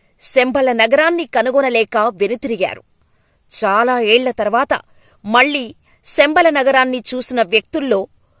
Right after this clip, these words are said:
ఒకరు వడ్డిపర్తి పద్మాకర్. పంతొమ్మిది వందల ఎనభైలో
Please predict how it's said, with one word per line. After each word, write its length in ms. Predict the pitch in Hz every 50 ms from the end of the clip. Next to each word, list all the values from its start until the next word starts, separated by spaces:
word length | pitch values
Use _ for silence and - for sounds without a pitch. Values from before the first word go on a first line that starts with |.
| _ _ _ _ _ 180
ఒకరు 380 | 220 - - 262 240 311 349 - _ _ _ _ _ 160
వడ్డిపర్తి 640 | 151 214 220 196 - 302 - 294 233 - _ 320 330
పద్మాకర్. 600 | - - 185 160 160 226 233 220 - - - - _ _ _ _ _ _ _ _ _ _ _ _ _ _ _ _ _ _ _ _ -
పంతొమ్మిది 420 | 247 269 294 359 381 370 359 330
వందల 240 | 320 294 262 240 240
ఎనభైలో 720 | 240 220 220 220 262 - 277 254 233 214 208 208 233 -